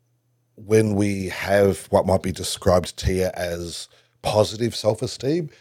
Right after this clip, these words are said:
we have a picture, an image, and a belief in ourselves that is, uh, beloved, that is hopeful, that is optimistic. When we are experiencing low self-esteem, we may have regard for ourselves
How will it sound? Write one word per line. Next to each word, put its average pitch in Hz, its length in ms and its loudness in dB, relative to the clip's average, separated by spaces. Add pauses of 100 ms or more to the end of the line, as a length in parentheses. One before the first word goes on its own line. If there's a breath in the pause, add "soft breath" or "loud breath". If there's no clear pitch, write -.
(220 soft breath)
we 98 220 -4
have 98 260 0
a 95 100 4
picture, 104 680 -2 (800 soft breath)
an 95 260 -2
image, 110 640 -4 (120)
and 95 460 -4 (100)
a 92 400 -6
belief 98 720 0
in 104 140 -4
ourselves 92 560 -2
that 92 180 -6
is, 90 340 -8 (540 soft breath)
uh, 82 100 -12
beloved, 98 840 2
that 92 240 -2
is 92 160 -8
hopeful, - 500 -8
that 87 140 -6
is 87 100 -2
optimistic. 90 680 -4 (380 soft breath)
When 104 280 -2
we 101 160 0
are 98 40 -4
experiencing 98 600 -6
low 92 260 4
self-esteem, 98 880 -8 (420 soft breath)
we 95 260 -2
may 92 440 4
have 87 420 -4
regard 90 680 2
for - 280 -2
ourselves 90 720 0